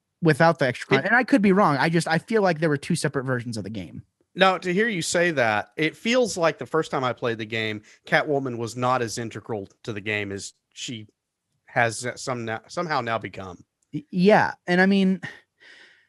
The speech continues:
Speaker 1: it's like, right as the game's getting good, right as, like, you're hitting a stride with the game, it's like, I switched to Catwoman. I'm like, "Oh, come on. Are you kidding me?
Speaker 2: Yeah.
Speaker 1: Are you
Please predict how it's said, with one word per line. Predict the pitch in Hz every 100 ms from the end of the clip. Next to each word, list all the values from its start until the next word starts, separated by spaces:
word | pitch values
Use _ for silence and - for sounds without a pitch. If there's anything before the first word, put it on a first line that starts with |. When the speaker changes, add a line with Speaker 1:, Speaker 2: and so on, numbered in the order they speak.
| _ _ -
Speaker 1:
it's | 208 214
like, | 226 208
right | 170 226
as | 330 254
the | 185
game's | 170 190 180
getting | 151 156 135
good, | 120 123 98 - - _ _ _
right | 160 175 240
as, | 277 202
like, | 196 165
you're | 165
hitting | 143 202
a | 165
stride | - 156 147
with | 185 -
the |
game, | 147 147 143 170 214 - _ _ _ _ -
it's | 190 -
like, | 196 190 160 - _ _ _ _ _ _ _
I | 202
switched | - 214 -
to |
Catwoman. | - 208 233 254
I'm | 233
like, | 214 202 -
"Oh, | 196 131 113 107
come | - 311 208
on. | 135 147 139 120
Are | 117
you | 214
kidding | 233 - - 202 143
me? | 123
Speaker 2:
Yeah. | 110 - _ _ _ _ -
Speaker 1:
Are | 208
you | 262